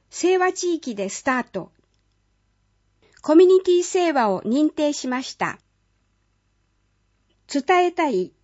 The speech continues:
千葉の産業技術百選登録記念、ミニ展示二号穴を開催しています。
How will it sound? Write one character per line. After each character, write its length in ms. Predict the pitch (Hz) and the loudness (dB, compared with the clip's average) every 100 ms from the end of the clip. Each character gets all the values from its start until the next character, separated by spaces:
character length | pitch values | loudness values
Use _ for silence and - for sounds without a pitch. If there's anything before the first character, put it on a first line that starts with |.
| _ | _
千 140 | - 349 | -6 0
葉 120 | 330 | 0
の 120 | 208 | 0
産 280 | 247 294 359 | -2 2 4
業 220 | 359 339 | 4 0
技 140 | 311 | -2
術 400 | 285 247 - 196 - | -4 -8 -6 -8 -8
百 260 | - 254 - | -10 -10 -6
選 380 | - 349 202 - _ | -2 -2 -2 -10 _
登 200 | 311 349 | 0 2
録 240 | 349 339 330 | 2 0 -4
記 160 | 311 | -4
念、 300 | 269 196 196 - _ _ _ _ _ | -4 -4 -6 -8 _ _ _ _ _
ミ 120 | 240 | 2
ニ 160 | 311 349 | 4 4
展 280 | 359 330 262 | 2 0 -2
示 260 | 196 185 - _ _ _ | -2 -4 -6 _ _ _
二 140 | 269 | -2
号 240 | 302 349 339 | 2 4 4
穴 280 | 330 302 294 | 4 2 2
を 180 | 262 262 | 0 -4
開 200 | - 311 | -2 0
催 280 | 330 339 311 | 2 2 0
し 100 | - | 0
て 140 | 285 | -2
い 100 | 269 | 0
ま 180 | 262 240 | 0 -4
す。 280 | 247 - - | -8 -16 -20